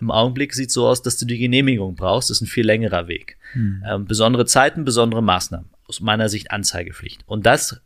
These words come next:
Speaker 1: ähm, genehm-, dann angezeigt bis maximal Ende des Jahres zwanzig einundzwanzig. Ähm,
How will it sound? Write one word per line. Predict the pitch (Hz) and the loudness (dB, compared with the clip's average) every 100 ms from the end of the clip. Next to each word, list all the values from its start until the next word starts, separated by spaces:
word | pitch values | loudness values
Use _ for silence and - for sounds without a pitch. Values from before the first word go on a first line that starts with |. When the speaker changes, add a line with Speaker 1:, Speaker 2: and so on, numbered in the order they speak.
| _ | _
Speaker 1:
ähm, | - 117 110 107 | -2 -2 -2 -6
genehm-, | - 101 123 139 - - | -4 -2 0 -2 -6 -4
dann | - 120 151 185 _ _ - | 0 0 -2 -10 _ _ -2
angezeigt | 123 160 - 156 175 180 | 0 0 0 0 -2 -4
bis | - 117 | -4 0
maximal | 113 - 143 131 131 | 2 0 -2 0 2
Ende | - 120 123 | 2 0 0
des | 113 - | 0 2
Jahres | 107 113 - | 2 2 -2
zwanzig | 101 104 104 - | -2 -4 -8 -6
einundzwanzig. | 95 92 113 139 185 240 - _ - - - - _ _ - | -6 -4 0 0 0 -6 -10 _ -20 -20 -20 -20 _ _ 0
Ähm, | 120 117 120 117 | 2 2 0 -4